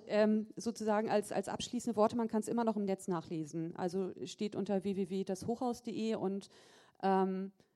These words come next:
da hat man den super Service, dass es einen Lift gibt. Also man muss noch nicht mal selber scrollen. Das ist wirklich für Faule.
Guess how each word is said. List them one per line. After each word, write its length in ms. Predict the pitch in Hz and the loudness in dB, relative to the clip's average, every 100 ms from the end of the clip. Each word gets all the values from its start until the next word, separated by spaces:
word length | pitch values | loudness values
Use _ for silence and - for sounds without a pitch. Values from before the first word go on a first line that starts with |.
| _ | _
da 380 | - 202 214 208 | 2 4 6 6
hat 160 | 202 - | 2 4
man 360 | 208 208 208 | 4 4 2
den 200 | 196 208 | 2 2
super 260 | 202 226 208 | 2 2 2
Service, 380 | - 208 208 202 | 2 2 2 0
dass 160 | 196 | 0
es 40 | 202 | 2
einen 60 | |
Lift 280 | 196 262 - | 4 4 4
gibt. 240 | 294 294 - | -2 0 0
Also 200 | 214 196 | 2 2
man 80 | |
muss 140 | 208 214 | 2 2
noch 80 | 214 | 2
nicht 140 | 196 | 2
mal 120 | 202 | 2
selber 240 | 190 196 196 | 2 4 2
scrollen. 540 | - 196 196 233 311 - - | 4 6 6 6 0 -4 -6
Das 220 | 214 - | -6 -4
ist 240 | - - | -8 -4
wirklich 300 | - 208 208 | -2 -2 -2
für 100 | - | -4
Faule. 500 | 185 - 175 196 254 | -8 -4 0 2 2